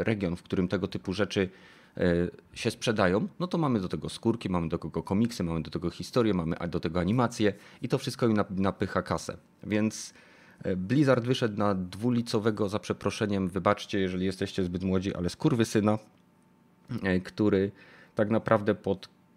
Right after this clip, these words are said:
płaszczykiem P R-owych tam jakichś wypowiedzi robi wszystko, żeby dostosować swoje produkty pod każdy rynek dla kasy.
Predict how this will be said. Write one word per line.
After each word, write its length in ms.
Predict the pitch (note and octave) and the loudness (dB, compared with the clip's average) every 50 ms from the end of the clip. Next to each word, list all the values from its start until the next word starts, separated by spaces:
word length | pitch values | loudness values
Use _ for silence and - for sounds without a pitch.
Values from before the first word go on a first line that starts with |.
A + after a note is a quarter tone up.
| _ _ _ _ _ - | _ _ _ _ _ 0
płaszczykiem 600 | - G2 F#2+ - - A#2+ A2+ - G#2+ F#2+ F2+ F2+ | 0 0 0 0 -2 -4 0 2 2 0 0 -2
P 260 | - - A2+ A2 G#2 | -2 2 4 4 6
R-owych 380 | G#2 G#2 G#2+ F#2+ G2 F#2+ F#2 | 6 4 4 2 0 -2 -2
tam 180 | - - F#2 F#2 | -4 -4 -2 -2
jakichś 260 | F#2 F2+ - F#2 F2+ | -4 -4 -6 -8 -6
wypowiedzi 680 | F2 F#2+ F#2 - F#2+ E2 F2+ F2+ F2 E2+ F2+ F2+ F2+ - - - - - - - - | -6 -6 -2 -2 -2 0 0 0 -2 -2 -4 -6 -6 -8 -12 -20 -20 -20 -20 -12 -2
robi 220 | - G2+ G#2+ C3 C3+ | -2 0 0 0 -2
wszystko, 720 | C3 - - - G3+ F#3 - - - - E3 D#3 D3+ C#3+ C3 - - - _ | -4 -4 -4 -2 -2 -2 -4 -4 2 4 6 6 6 2 -2 -8 -18 -16 _
żeby 180 | G#2+ A#2 B2 A#2 | 0 2 2 4
dostosować 540 | A2 A#2 A2+ - - A#2 - A#2 A2 G#2 - | 2 2 0 -2 -6 -4 0 0 0 0 0
swoje 260 | - - A2+ G#2 G2+ | -2 0 2 2 2
produkty 400 | F#2+ - G#2 F2+ F#2 - - - | 2 0 -4 -4 -4 -4 -6 -4
pod 180 | E2+ - F#2+ F2+ | -2 -2 -2 -2
każdy 280 | - F#2+ F#2 F2 F2+ F2 | 0 -2 -2 -2 -2 -4
rynek 220 | E2 E2 E2+ D2+ | -2 -2 -2 -2
dla 120 | E2+ D#2+ | -2 -4
kasy. 300 | D#2+ - D#2+ D2+ - - | -4 -4 -8 -8 -8 -12